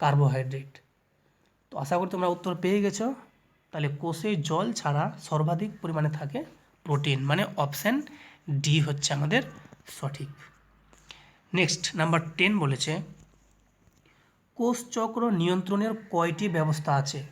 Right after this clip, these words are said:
কোষ চক্র মানে হচ্ছে সেল সাইকেল, ঠিক আছে, সেল সাইকেল। বলে দিই, সেল সাইকেলের দুটো হচ্ছে দশা। কি কি? দুটো হচ্ছে, একটা হচ্ছে দেখো ইন্টারফেজ, ইন্টারফেজ,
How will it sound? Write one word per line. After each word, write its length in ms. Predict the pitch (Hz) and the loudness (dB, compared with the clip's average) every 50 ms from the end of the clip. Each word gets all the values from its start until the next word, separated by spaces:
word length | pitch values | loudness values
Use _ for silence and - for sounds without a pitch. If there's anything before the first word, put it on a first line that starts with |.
| - _ _ _ _ _ _ _ _ _ _ _ _ _ | -18 _ _ _ _ _ _ _ _ _ _ _ _ _
কোষ 180 | - 220 247 233 - - - | 0 0 0 0 -2 -4 -4
চক্র 200 | 240 214 220 233 226 214 | -4 -2 0 0 2 4
মানে 120 | 202 208 214 | 4 4 4
হচ্ছে 220 | 208 214 - - 247 240 - - - - | 0 -2 -4 -4 -4 -4 -4 -6 -8 -4
সেল 240 | - 185 190 208 240 233 - - | 0 0 2 2 0 -2 -4 -2
সাইকেল, 420 | - 151 147 147 147 - 143 131 127 139 - - - - _ _ _ _ _ _ _ _ _ - _ - | 0 2 2 2 2 0 -2 -2 -2 -6 -10 -14 -20 -20 _ _ _ _ _ _ _ _ _ -20 _ -12
ঠিক 140 | - 196 202 | -8 -6 -4
আছে, 180 | 226 202 - 160 143 151 - | -4 -2 -2 -2 -4 -4 -6
সেল 220 | - 175 170 202 247 294 415 - - - _ - - - | -6 -4 -2 -2 -2 -4 -4 -8 -12 -20 _ -20 -16 -8
সাইকেল। 420 | - 147 139 139 143 - 147 143 - - - - _ _ _ - 156 147 | -4 -4 -2 -2 -4 -6 -8 -10 -12 -14 -18 -20 _ _ _ -6 -2 0
বলে 160 | 165 202 220 202 | 0 0 0 0
দিই, 140 | 240 269 302 - - - - - - - _ - - - | 0 -2 -4 -6 -12 -20 -20 -20 -20 -20 _ -20 -10 -4
সেল 200 | - 208 226 240 | -2 0 0 0
সাইকেলের 460 | 220 - - 190 185 - 208 247 226 165 147 143 | -2 -4 -4 -4 -2 -2 0 0 0 0 0 -2
দুটো 160 | 190 180 220 214 | -2 0 2 0
হচ্ছে 200 | 196 - - - 156 151 | 0 0 -2 -2 -2 -2
দশা। 220 | 135 - - 139 139 - - - | -2 -2 -4 -6 -8 -10 -6 -4
কি 100 | - 202 190 | -2 -2 0
কি? 100 | 226 233 240 240 - - - _ _ _ _ _ - - _ - _ _ - - 143 | 0 0 -2 -2 -6 -12 -20 _ _ _ _ _ -20 -20 _ -20 _ _ -6 -4 -2
দুটো 160 | 151 - 262 254 | -2 0 0 0
হচ্ছে, 220 | 254 254 - - 240 233 240 - - - | 0 0 -2 -2 -2 -4 -4 -6 -8 -10
একটা 140 | - - - | -8 -6 -6
হচ্ছে 140 | 233 - 240 208 | -4 -4 -2 -4
দেখো 120 | 233 220 262 - - - - 175 170 | -2 -4 -4 -6 -6 -8 -6 -6 -4
ইন্টারফেজ, 640 | 175 180 170 - 214 214 214 202 - 240 247 247 233 - - - - - - _ _ _ _ _ _ _ _ _ _ _ _ _ _ _ _ _ _ _ _ _ _ _ _ _ _ _ _ _ _ _ _ _ _ _ _ - | -4 -4 -4 -2 -2 -2 -2 -2 -2 -2 -2 -2 -4 -8 -14 -16 -20 -20 -20 _ _ _ _ _ _ _ _ _ _ _ _ _ _ _ _ _ _ _ _ _ _ _ _ _ _ _ _ _ _ _ _ _ _ _ _ -10
ইন্টারফেজ, 800 | 185 175 175 180 175 180 208 208 208 202 208 - 240 247 240 | -8 -8 -6 -6 -6 -4 -4 -2 -2 -4 -4 -2 -2 -2 -2